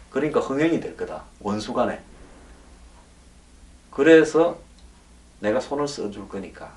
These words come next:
건투 선수 자격도, 프로 건투 선수 자격도 다시 회복시켜줄게." 그래서 이 친구가 하겠다고 합니다. 왜냐하면 이 친구는 딸을 위해서 성공해야 된다 이런 생각을 하니까요.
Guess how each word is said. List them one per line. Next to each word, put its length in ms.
건투 260
선수 300
자격도, 480
프로 200
건투 240
선수 300
자격도 460
다시 240
회복시켜줄게." 840
그래서 220
이 100
친구가 580
하겠다고 500
합니다. 360
왜냐하면 360
이 40
친구는 280
딸을 340
위해서 240
성공해야 560
된다 220
이런 160
생각을 400
하니까요. 340